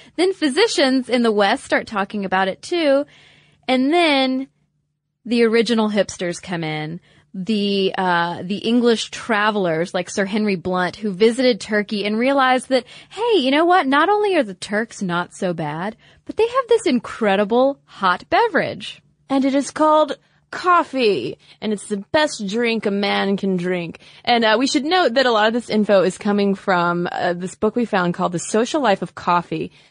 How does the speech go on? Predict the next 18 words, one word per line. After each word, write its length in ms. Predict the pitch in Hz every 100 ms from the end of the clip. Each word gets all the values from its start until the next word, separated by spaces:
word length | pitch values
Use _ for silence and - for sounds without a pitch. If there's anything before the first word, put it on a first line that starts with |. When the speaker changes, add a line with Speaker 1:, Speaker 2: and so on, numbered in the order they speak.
| -
Speaker 2:
The 100 | 196
Emergence 640 | 190 185 202 226 233 -
of 340 | - 185 180 180
the 80 | 180
British 340 | 185 190 -
Coffee 460 | - 185 180 185 170
House 300 | 160 160 -
by 220 | 170 170
Brian 540 | 170 170 170 190 190
William 460 | - 180 175 170 170
Cohen. 520 | - 247 254 196 180 _ - - - -
And 100 | 233
Cohen 220 | 247 226
talks 320 | 233 285 -
about 220 | 214 190
how 320 | 190 190 185 - _ -
coffee 420 | - 277 320 320
houses 720 | 233 190 180 170 160 165 185